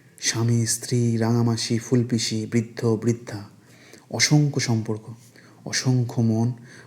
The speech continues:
পরস্পর পরস্পরকে না চিনেও না জেনেও পাশাপাশি হেঁটে চলেছে। মানুষের জীবন সত্যিই অদ্ভুত।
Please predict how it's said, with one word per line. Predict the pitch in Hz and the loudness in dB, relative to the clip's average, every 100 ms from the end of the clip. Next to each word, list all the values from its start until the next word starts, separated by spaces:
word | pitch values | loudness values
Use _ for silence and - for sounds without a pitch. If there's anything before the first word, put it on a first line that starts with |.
| - | -8
পরস্পর | 117 113 - 113 | -4 -4 -2 -4
পরস্পরকে | 110 107 - - 113 110 | 0 -2 0 -2 -2 0
না | 110 107 | -2 -2
চিনেও | 113 - 117 104 104 - - - - - 113 | -2 0 0 0 -6 -16 -20 -20 -20 -14 -4
না | 110 113 | 0 2
জেনেও | 110 113 110 98 | 2 2 2 0
পাশাপাশি | 104 101 - 107 - | -4 -6 -6 -8 -8
হেঁটে | 95 110 | -8 -6
চলেছে। | 113 104 95 - - - - - - - - - | -4 -2 -4 -6 -14 -20 -20 -20 -20 -20 -14 -2
মানুষের | 101 104 117 185 151 | 0 0 0 2 2
জীবন | 139 165 | 2 2
সত্যিই | 156 135 - - 131 | 2 0 -2 4 4
অদ্ভুত। | 104 98 - | 4 -2 -8